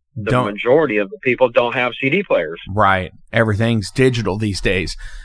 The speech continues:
Speaker 2: which is
Speaker 1: Yeah, so
Speaker 2: a huge thing, you know, that, like, I know I always, you know, buy content, buy C Ds, whatever I can from
Speaker 1: I do too.
Speaker 2: the show,
Speaker 1: I do too,
Speaker 2: from the
Speaker 1: man.
Speaker 2: shows that I go to.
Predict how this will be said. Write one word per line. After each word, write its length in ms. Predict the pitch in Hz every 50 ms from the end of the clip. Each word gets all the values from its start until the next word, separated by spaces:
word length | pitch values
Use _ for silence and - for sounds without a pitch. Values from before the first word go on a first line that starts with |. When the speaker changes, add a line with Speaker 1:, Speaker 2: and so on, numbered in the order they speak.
| - -
Speaker 2:
which 220 | 147 175 175 - 175
is 200 | 170 147 147 -
Speaker 1:
Yeah, 360 | 135 151 165 147 104 90 87 - -
so 360 | 135 123 117 113 104 101 113 - - - - -
Speaker 2:
a 120 | 151 143
huge 600 | 117 - - 170 180 190 196 196 190 156 - -
thing, 480 | - 147 147 160 196 180 143 123 95 -
you 180 | - 127 131 127
know, 260 | 127 123 120 123 - -
that, 220 | - 113 117 - 113
like, 320 | 120 110 110 101 92 95 - - - _
I 140 | - 151 170
know 560 | 175 165 156 151 151 143 143 143 143 135 131 - _ -
I 360 | 117 117 127 139 135 127 127
always, 840 | - - 117 117 117 117 117 117 113 117 117 110 101 - - - -
you 140 | - 104 110
know, 220 | 107 101 95 95 - -
buy 360 | 107 110 117 113 113 113 107
content, 720 | 101 - - 113 110 110 107 107 113 110 110 107 107 - _ _
buy 240 | 101 104 110 110 110
C 260 | 107 - - 117 113
Ds, 520 | 107 113 110 107 107 107 104 104 101 - 113
whatever 400 | 110 110 110 113 110 117 120 113
I 80 | 104
can 440 | 101 - 117 107 104 107 104 101 101 - - - - - - -
from 640 | - 120 120 117 113 107 107 104 101 98 98 95 98
Speaker 1:
I 100 | 135 185
do 160 | 180 143 123 117 -
too. 80 | 139 127
Speaker 2:
the 120 | 135 120
show, 340 | - - 139 131 123 120 120
Speaker 1:
I 40 | 143
do 100 | 143 135
too, 40 |
Speaker 2:
from 200 | - - 135 131
the 60 | 127 120
Speaker 1:
man. 80 | - -
Speaker 2:
shows 260 | 139 131 131 117 -
that 100 | 135 117
I 80 | 113 110
go 220 | 98 110 101 101
to. 160 | 95 - 95